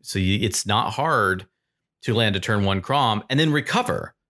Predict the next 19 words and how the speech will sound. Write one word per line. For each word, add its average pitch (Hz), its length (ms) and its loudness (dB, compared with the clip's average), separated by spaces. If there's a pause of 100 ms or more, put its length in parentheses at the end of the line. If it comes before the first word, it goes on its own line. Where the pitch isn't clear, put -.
(120)
because 113 380 2
people 107 260 -2
are 101 60 2
casting 101 440 0
one 95 140 2
to 90 60 0
two 95 180 -2
spells 85 560 0
and 101 160 0
you're 98 180 2
drawing 90 380 0
more 87 180 2
cards 101 480 -2
because 90 300 -4
of 90 140 -2
Crom. 123 280 2 (260)
So - 140 -4
you're 151 140 2
not 160 320 0